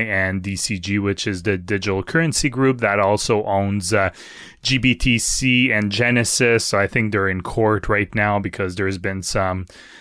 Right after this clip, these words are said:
uh, yield products where the funds are frozen that was being offered by Gemini, but, uh, was using basically Genesis products. So it's not pretty right now, but I, I'm gonna say I'm pretty sure they'll still be okay.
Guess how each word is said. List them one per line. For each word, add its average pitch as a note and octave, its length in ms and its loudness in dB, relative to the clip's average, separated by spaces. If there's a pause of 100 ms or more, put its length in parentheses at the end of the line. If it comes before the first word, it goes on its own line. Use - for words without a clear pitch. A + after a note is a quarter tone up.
(140)
uh, F#2 300 2
yield G#2 380 0
products G#2+ 580 4
where A2 80 0
the F#2+ 100 -2
funds G#2 800 0
are G2 140 0
frozen C3+ 680 2
that A2 120 4
was G2 160 0
being G#2 220 0
offered G2+ 580 2
by F2+ 240 2
Gemini, A2+ 640 0
but, G2 320 -2 (140)
uh, F#2 340 0
was F2+ 240 -4
using F#2+ 560 -4 (200)
basically G2+ 400 -2
Genesis G#2+ 520 -2
products. A#2+ 500 0
So G#2+ 220 2 (380)
it's - 120 -10
not F#3 200 4
pretty D#3+ 320 6
right D#3 240 4
now, D#3 220 6
but B2+ 260 4
I, A2+ 160 2
I'm A#2+ 180 2
gonna C3 280 2
say A#2+ 340 2
I'm A2 160 2
pretty A#2 220 2
sure G#2+ 200 0
they'll G2+ 160 0
still G#2+ 240 0
be G2 220 -2
okay. F2+ 400 -6